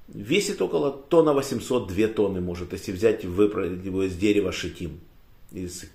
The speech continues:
кедра шитим, или из акации, это тяжелое дерево. И тоже невероятно. Мало того, его оббили листовым металлом. Можете себе представить размер этого листа?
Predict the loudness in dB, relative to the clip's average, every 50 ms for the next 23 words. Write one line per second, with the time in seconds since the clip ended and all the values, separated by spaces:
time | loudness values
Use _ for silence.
0 | -8 0 2 2 2 2 0 -4 -6 -6 -10 -10 -10 -10 -10 -10 -12 -16 -14 -12
1 | -10 -10 -8 -8 -4 2 2 2 2 2 -2 -6 -8 -8 -12 -10 -6 -6 -4 -4
2 | -4 -4 -4 -4 -6 -6 -8 -10 -16 -20 -20 -20 -20 -20 -20 -20 -20 -20 -20 -20
3 | -20 -20 -20 -20 -16 -10 -6 -4 -2 -2 0 -2 -2 -4 -6 -10 -16 -20 -20 -20
4 | -20 -20 -20 -20 -20 -20 -20 -20 -20 -20 -20 -6 2 4 6 6 6 4 2 4
5 | 4 4 4 4 2 -2 -4 -6 -2 0 2 2 2 2 0 -2 -4 -6 -4 -4
6 | -6 -6 -8 -12 -20 -20 -20 -14 -8 -6 -4 2 4 4 4 4 2 -4 -4 -4
7 | -4 -10 -6 -2 0 2 2 2 0 -2 -4 -6 -10 -10 -8 -8 -6 -2 0 2
8 | 2 2 2 0 0 -2 -2 0 0 0 0 -2 -6 -12 -14 -16 -20 -20 -20 -20
9 | -20 -20 -20 -20 -20 -20 -20 -20 -20 -20 -20 -20 -20 -20 -20 -20 -20 -20 -20 -20
10 | -20 -20 -20 -20 -8 -2 2 4 4 4 4 0 0 0 -2 0 2 2 2 2
11 | 2 -2 -2 0 2 2 2 2 0 -4 -14 -10 -8 -6 -2 -2 0 2 2 0
12 | 0 -4 -14 -12 -10 -8 -6 -6 -6 -6 -2 -2 -2 -2 -4 -10